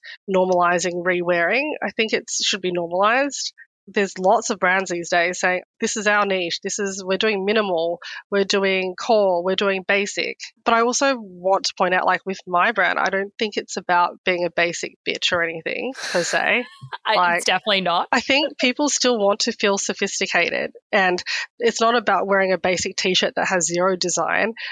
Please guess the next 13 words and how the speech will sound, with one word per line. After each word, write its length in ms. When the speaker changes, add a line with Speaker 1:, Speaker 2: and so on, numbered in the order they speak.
Speaker 1:
Maybe 260
the 120
designs 480
are 60
quieter 480
and 100
they 140
just 220
last 320
you 80
a 20
lot 220
longer. 480